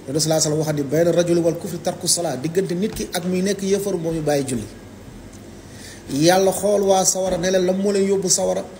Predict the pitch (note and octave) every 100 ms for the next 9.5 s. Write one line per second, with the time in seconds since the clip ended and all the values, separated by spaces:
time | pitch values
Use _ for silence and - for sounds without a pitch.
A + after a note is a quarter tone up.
0 | - - - D#3+ D#3+ D3+ D3+ D3 C#3+ C3+
1 | B2+ A#2+ B2+ A2+ A2+ D3 C#3+ D3 C#3+ C3
2 | A#2+ A2+ G2 - - - - - - -
3 | - - - - - - - - - -
4 | - - - - - - - - - -
5 | - - - - - - - - C3 A3
6 | A3+ - A3 A3 G#3+ G3 F#3+ - F3+ E3
7 | C#3+ B2 G2+ - - - - - - -
8 | - A#3+ A#3 G#3 F#3 F3+ F3 E3 C#3 C3+
9 | - - C4 G#3+ D#3+